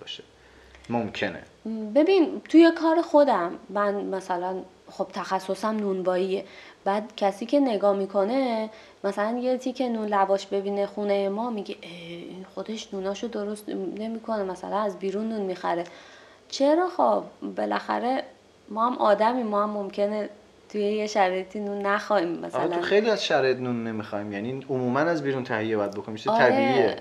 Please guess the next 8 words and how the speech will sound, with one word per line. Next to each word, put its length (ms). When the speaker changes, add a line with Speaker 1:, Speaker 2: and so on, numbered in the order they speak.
Speaker 2:
م، 200
یعنی 300
لزوماً 440
اون 220
چیزی 280
که 320
حرفه 440
آدمه 640